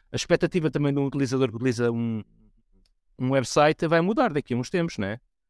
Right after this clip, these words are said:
Um site que tem uma, uma, uma, uma user experience que usa A I, estás a ver, seja de que forma for, é muito mais agradável do que um site que, tipo, à antiga, cheio de formulários e não sei o quê.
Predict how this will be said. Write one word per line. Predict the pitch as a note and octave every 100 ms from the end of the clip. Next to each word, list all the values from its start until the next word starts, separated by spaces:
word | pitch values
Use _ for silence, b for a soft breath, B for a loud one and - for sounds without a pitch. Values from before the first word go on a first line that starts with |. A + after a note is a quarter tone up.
| _ _ _ -
Um | C3
site | - D#3 C#3
que | -
tem | C#3+ C#3
uma, | C3+ C3 B2
uma, | B2 B2+ B2 _ _ -
uma, | A#2+ A#2+
uma | C#3
user | D3 D3+ D#3+ -
experience | - E3+ C3+ A2+ G#2+ -
que | B2
usa | A2 A#2
A | A#2 A2 A2
I, |
estás | B2+ A#2 A2
a |
ver, | G2+ A#2+ -
seja | G#2+ G2+ G#2+ G2+
de |
que | -
forma | A#2+ A2 G#2+
for, | - A#2+ C#3 - _ _ _ _
é | B2+
muito | C#3 C#3
mais | B2+ C3
agradável | C3 C3 D3 D3+ D3+
do | D3
que | D#3+
um |
site | D3 E3 D#3+ -
que, | F3 E3+
tipo, | - E3 D#3
à | F3
antiga, | F3 A3 F3+ D#3+
cheio | A#2+
de | G#2
formulários | B2 A#2 B2+ C3
e | B2+
não | B2+
sei | -
o | -
quê. | C3 C3+